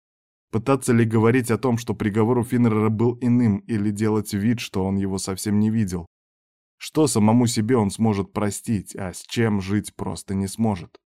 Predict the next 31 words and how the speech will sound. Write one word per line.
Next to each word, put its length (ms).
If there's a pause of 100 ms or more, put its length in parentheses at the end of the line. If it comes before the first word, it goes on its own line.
(720)
Ему 240
нужны 340
были 180
ответы 420
на 100
эти 200
вопросы 460
прямо 360
сейчас, 640 (460)
потому 260
что 180
отстранённо 640
смотреть 460
на 100
вещи 300
он 160
уже 180
не 120
сможет. 520 (720)
Он 300
провалил 560
своё 320
обязательство 760
просто 520
делать 380
работу. 580 (640)
Теперь 320
ему 220
с 100
этими 260
людьми, 480